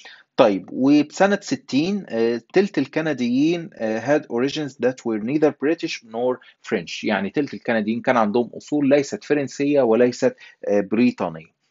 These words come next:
مع الهجرة. ال-، الجزء ده، يعني الجزء ده محتاجين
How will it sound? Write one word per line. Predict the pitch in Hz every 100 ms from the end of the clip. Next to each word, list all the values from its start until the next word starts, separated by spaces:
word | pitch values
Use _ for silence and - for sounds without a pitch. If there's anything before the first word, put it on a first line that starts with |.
| _
مع | 98 117 123 120
الهجرة. | - 95 87 -
ال-، | - 127 135
الجزء | 143 139 170 185 147
ده، | 139 254 - _ _ _ _ _
يعني | 117 113 110
الجزء | 104 147 156 -
ده | 131 226
محتاجين | 180 - - 107 135 156